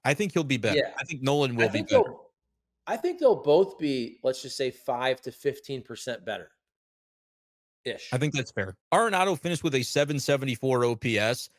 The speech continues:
Speaker 1: Outside of the covid year, which was his final year with the Rockies, that's the lowest year of his career,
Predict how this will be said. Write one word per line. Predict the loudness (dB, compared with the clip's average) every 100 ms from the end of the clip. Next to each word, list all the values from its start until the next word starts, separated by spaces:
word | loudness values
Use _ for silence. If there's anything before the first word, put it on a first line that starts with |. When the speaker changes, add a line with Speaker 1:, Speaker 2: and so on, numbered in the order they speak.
| _
Speaker 1:
Outside | 0 2 2 2 2
of | 0
the | -2
covid | 0 0 0 0
year, | 0 2 0 -2
which | -6 -4
was | -4
his | -4 -4
final | -2 0
year | 0 0
with | 0
the | 2
Rockies, | 2 2 -2 -6 -10 _ _ _ _ -14 0
that's | 0 0 -2
the | 0
lowest | 2 2 0 -2
year | 0 0
of | 0
his | -4 -4
career, | -4 0 0 2 -2